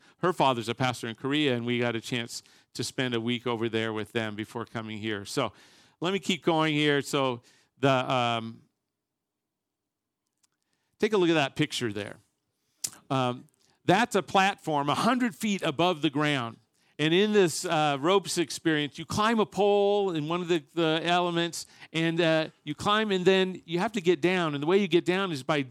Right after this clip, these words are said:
jumping from that platform to a hanging trapeze bar that's six feet away from where you're standing. Hopefully,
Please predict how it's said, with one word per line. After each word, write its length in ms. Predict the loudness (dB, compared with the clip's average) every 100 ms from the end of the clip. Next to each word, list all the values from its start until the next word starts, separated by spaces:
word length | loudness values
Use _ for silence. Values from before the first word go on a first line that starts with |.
| -6
jumping 720 | 0 0 2 0 0 -6 -12 _ _ _ _ _
from 220 | 0 2
that 260 | 4 2 2
platform 680 | 2 2 2 -2 -2 -2 -4
to 220 | -2 2
a 100 | 2
hanging 480 | 0 -2 0 0 -2
trapeze 580 | 0 0 0 -2 -2 -2
bar 380 | 0 2 2 0
that's 340 | -2 -2 -6 -14 _
six 380 | -2 -2 -2 -4
feet 300 | -4 -2 0
away 460 | 2 4 4 2
from 280 | 0 -2 0
where 140 | 2
you're 160 | 2 0
standing. 640 | -2 -2 -2 -2 -4 -6 -12 _ -20 _ 2
Hopefully, 720 | 4 4 4 6 8 6 0